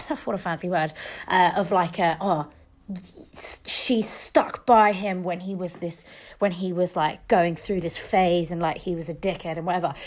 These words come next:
It's one thing to stick by someone when, you know, they're not doing well, um, in their career or, you know, they're going through some stuff with their personal life or whatever. But if you are an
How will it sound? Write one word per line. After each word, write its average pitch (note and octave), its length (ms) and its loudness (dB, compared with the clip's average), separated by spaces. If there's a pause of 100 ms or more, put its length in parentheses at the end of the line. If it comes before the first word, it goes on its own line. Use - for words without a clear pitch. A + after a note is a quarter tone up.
It's - 200 -4
one F#4 220 6
thing E4 220 2
to C#4+ 100 -8
stick - 360 -6
by G#3+ 200 4
someone F3+ 540 -2
when, E3 180 0
you G#3 120 -2
know, E3 200 0 (240)
they're F3+ 380 4
not G3+ 240 -4
doing F3+ 320 -4
well, E3+ 500 4 (240)
um, D3+ 560 -2 (240)
in D#3+ 680 -4
their C#3+ 220 -4
career D#4 640 6
or, D#3+ 460 0 (280)
you A3 120 -2
know, F#3 100 0
they're F3+ 120 2
going F#3 260 0
through F3+ 220 -6
some E3+ 160 -8
stuff - 500 -6
with D3+ 300 -8
their C#3+ 260 -6
personal A#3 420 0
life A3 240 -2
or F#3 80 -4
whatever. F#3+ 240 -2
But E3 320 -2
if F#3+ 260 -10
you G3+ 360 -4
are E3+ 260 -2
an D#3 140 -10